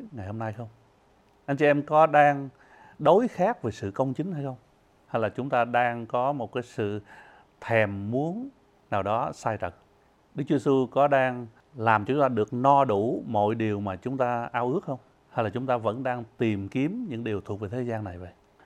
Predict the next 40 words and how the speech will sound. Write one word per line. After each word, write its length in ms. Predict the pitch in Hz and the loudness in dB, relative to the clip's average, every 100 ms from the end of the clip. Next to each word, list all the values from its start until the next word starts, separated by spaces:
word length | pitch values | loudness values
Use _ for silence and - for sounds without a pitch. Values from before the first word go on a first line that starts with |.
| _ | _
Chúng 120 | 170 | 4
ta 100 | 180 | 6
đang 360 | 165 165 165 165 | 8 6 6 4
có 140 | 190 | 2
được 220 | 160 117 - | 4 2 -2
sống 480 | - 185 202 349 | 0 2 2 -2
một 260 | 247 117 - | -2 -2 -2
cuộc 220 | 117 107 | -4 -4
sống 380 | - 165 277 359 - - | 0 0 0 -12 -18 -4
thỏa 240 | - 123 | 2 4
lòng 260 | 180 110 95 | 6 4 0
không? 160 | 131 - _ _ _ | -6 -8 _ _ _
Hay 140 | 135 | 0
là 100 | 123 | 2
chúng 240 | 123 143 147 | 0 -2 2
ta 180 | 127 123 123 _ - | 2 2 -4 _ -2
vẫn 320 | 104 113 160 | 0 0 -2
đang 180 | 139 131 | -2 -2
sống 360 | - 151 208 | 0 2 2
trong 100 | 226 | -4
cuộc 180 | - 110 | -4 0
sống 360 | - 143 220 311 - | 0 0 -4 -14 -10
và 220 | 117 101 | -2 -2
đeo 340 | 98 135 165 151 | 2 4 4 2
đuổi 240 | 104 135 | 0 0
một 140 | 170 | -4
điều 100 | 117 | -4
gì 120 | 101 98 | -4 -2
đó 240 | 107 131 | -2 -2
mà 160 | 165 107 | -4 -4
không 280 | - 135 | -4 -6
thể 160 | 110 110 | -4 -4
nào 240 | 120 101 | -2 -4
đem 280 | 104 120 117 | -4 -6 -6
đến 160 | 123 139 | -8 -8
sự 240 | - 95 - | -8 -8 -6
thỏa 120 | 101 | -4
lòng 220 | 117 92 90 | -4 -6 -8
cho 60 | |
mình? 120 | 104 | -12